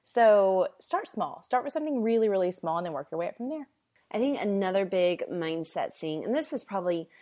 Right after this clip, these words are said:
Speaker 2: even more than starting small, for me, getting in the right mindset of collaborating,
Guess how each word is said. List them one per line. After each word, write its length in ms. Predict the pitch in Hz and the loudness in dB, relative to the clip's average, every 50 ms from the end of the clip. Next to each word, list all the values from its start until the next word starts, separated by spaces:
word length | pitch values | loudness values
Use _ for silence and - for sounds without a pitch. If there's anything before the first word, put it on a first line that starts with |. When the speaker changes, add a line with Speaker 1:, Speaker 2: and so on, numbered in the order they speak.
| - - _ _ | -20 -20 _ _
Speaker 2:
even 380 | - 202 202 202 196 202 196 190 | -4 -2 -2 0 0 0 0 0
more 240 | 190 190 190 190 190 | 0 0 0 0 0
than 160 | 180 180 165 | 0 -2 -2
starting 400 | - - 185 170 165 165 165 160 | -4 -4 -4 -4 -2 -2 -4 -6
small, 680 | - - 190 165 151 151 147 143 143 143 147 151 - _ _ _ _ _ - | -6 -6 -4 -4 -2 -2 -2 -2 -2 -4 -6 -8 -12 _ _ _ _ _ -4
for 120 | - 208 | -2 0
me, 440 | 196 190 196 185 180 175 160 156 151 | 2 2 2 2 2 2 0 0 0
getting 220 | - 175 170 170 165 | 0 0 0 0 0
in 80 | 160 | 0
the 80 | 160 160 | 0 0
right 180 | 151 151 - | 0 0 0
mindset 400 | - 151 151 151 - - 156 120 | -2 -4 -4 -4 -4 -4 -4 -4
of 140 | 92 - - | -4 -6 -8
collaborating, 720 | - - 156 151 151 151 151 147 147 143 143 143 143 151 | -6 -4 -4 -2 -2 -2 -4 -2 -2 -2 -4 -4 -4 -6